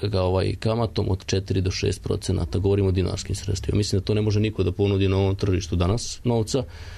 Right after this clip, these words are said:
i to je za poljoprivredu za četiri posto za stočare, šest posto za ostale, znači moći da kupe novu mehanizaciju, da bilo šta u poljoprivredi što bude, mogućnost kupovine priplodnog materijala, tovnog materijala, kupovina đubriva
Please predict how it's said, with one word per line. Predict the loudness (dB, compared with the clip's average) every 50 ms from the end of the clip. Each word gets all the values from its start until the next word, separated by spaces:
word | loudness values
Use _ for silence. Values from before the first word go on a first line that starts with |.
| -14 -12 -6
i | -4 -4
to | 0 2 2 2
je | 2
za | 2 0
poljoprivredu | 0 0 0 0 0 0 0 2 2 2 2 0 0 -4 -6 -6 -8 -6 -4
za | -4 -2
četiri | 0 -2 -2 -2 -2
posto | -2 0 0 0 0 0
za | -2 -2
stočare, | -2 0 -2 0 0 0 -2 -2 -2 -4
šest | -2 0 0 0 0 0 0
posto | 0 0 2 0 -2 -2
za | 0 0
ostale, | 0 0 0 0 0 0 2
znači | 2 0 0 0
moći | 0 0 2 2 0
da | 0
kupe | 0 0 -2 -2 -2
novu | 0 2 2 2
mehanizaciju, | 2 0 0 0 0 2 2 2 0 0 0 -2 -4 -2 2 2 2 2 0 -2 -8 -18 -18 -18 -18 -20 -8 -4
da | -2 0
bilo | 2 2 2 2
šta | 0 0 0 0
u | 0 0
poljoprivredi | 0 0 -2 -2 0 0 0 2 2 2 2
što | 2 0 2
bude, | 2 2 2 2
mogućnost | 0 0 0 0 -2 -2 -2
kupovine | -4 -2 0 0 0 0
priplodnog | 0 -2 -2 0 0 2 2
materijala, | 0 0 0 0 2 2 2 2 0 0
tovnog | 0 0 0 2 2 2 2
materijala, | 2 0 0 0 2 2 4 4 4 2 2 2 2 2 0 -2 -4 -8 -16 -18 -18 -18 -18 -18 -18 -18 -16 -10
kupovina | -4 0 2 2 4 2 2
đubriva | 2 2 2 2 2 2 2 4 4 4 4 2 2 0 -2